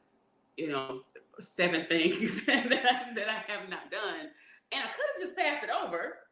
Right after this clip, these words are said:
to somebody else. I have a team. "Hey, you do this." But I felt, "Okay, this is, this is dear to me,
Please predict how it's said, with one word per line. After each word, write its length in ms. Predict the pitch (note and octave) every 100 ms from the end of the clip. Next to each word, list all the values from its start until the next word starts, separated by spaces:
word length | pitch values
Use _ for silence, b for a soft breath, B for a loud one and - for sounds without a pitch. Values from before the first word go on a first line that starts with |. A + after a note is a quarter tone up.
| _ _ _
to 100 | F#4+
somebody 380 | F4+ - A3 C4
else. 340 | E4 B3+ - - _ _ _ _ _ -
I 80 |
have 240 | C4 D4 -
a 20 |
team. 280 | D4 F#3+ F3+ - _ _
"Hey, 260 | - B3 G#3+
you 80 | B3+ - _ B3+
do 60 | B3
this." 160 | A3 G#3 b b -
But 140 | F#3+
I 140 | G3 G3
felt, 160 | G#3 -
"Okay, 260 | A3+ G3+ F#3+
this 180 | G#3+
is, 160 | B3+ - -
this 180 | G3
is 80 | G3
dear 220 | F3 F#3+ F#3
to 100 | D#3
me, 120 | A#2+